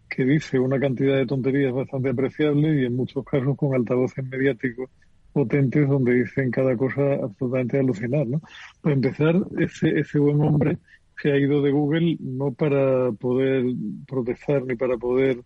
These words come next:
decir nada, sino se ha ido de Google porque le preocupa un poco el futuro que pueda tener la aplicación de esa tecnología, pero él no piensa que la tecnología sea mala como tal. Este es un hombre que yo creo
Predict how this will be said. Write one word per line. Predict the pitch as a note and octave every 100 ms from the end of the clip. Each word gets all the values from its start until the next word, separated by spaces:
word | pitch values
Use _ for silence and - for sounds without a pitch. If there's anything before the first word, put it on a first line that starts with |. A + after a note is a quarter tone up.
| - - - _
decir | C#3+ - C#3
nada, | C#3 C#3+ D#3+
sino | C3+ C3
se | G#2+
ha | B2+
ido | C3+
de | C3+
Google | C#3+ C#3+ E3 F3+ _ _ _
porque | C#3+ A#2+ A#2
le | A#2+
preocupa | G#2 B2 G#2+ C3 A#2
un | D3 C3+
poco | C3 C3 - E3 - _ _ -
el | B2+
futuro | - C3+ C#3+ C#3
que | C#3
pueda | B2+ C#3+
tener | B2 C3+ C3+
la | D3+
aplicación | B2+ B2+ A#2+ - C3+
de |
esa | C#3 D3
tecnología, | B2 B2+ A#2+ - E3 A#2+
pero | B2+
él | C#3+
no | E3+
piensa | - C#3 C3+ -
que | A#2+
la | A#2+ A#2
tecnología | - A#2+ B2 G2 C3+ C3 B2+ - - - - -
sea | C#3
mala | B2+ B2+ A#2
como | A#2+ A#2
tal. | G#2 B2 A#2
Este | - C3
es |
un | C3 C3+
hombre | C3+ C3+
que | C3
yo | B2+
creo | A#2+ C3 C#3